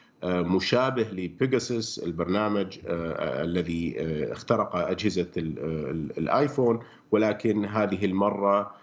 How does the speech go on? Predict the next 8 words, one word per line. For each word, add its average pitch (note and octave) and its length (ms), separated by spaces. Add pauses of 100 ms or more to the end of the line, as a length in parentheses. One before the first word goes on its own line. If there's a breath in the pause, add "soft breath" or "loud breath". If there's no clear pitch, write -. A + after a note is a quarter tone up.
(180 loud breath)
اختراق G2+ 640
لواتساب، F#2+ 1200
وأن، G#2 300
آه، E2+ 540
الدكتور E2+ 320
إسماعيل F#2 460
هنية F#2 220 (120)
قد، F2 280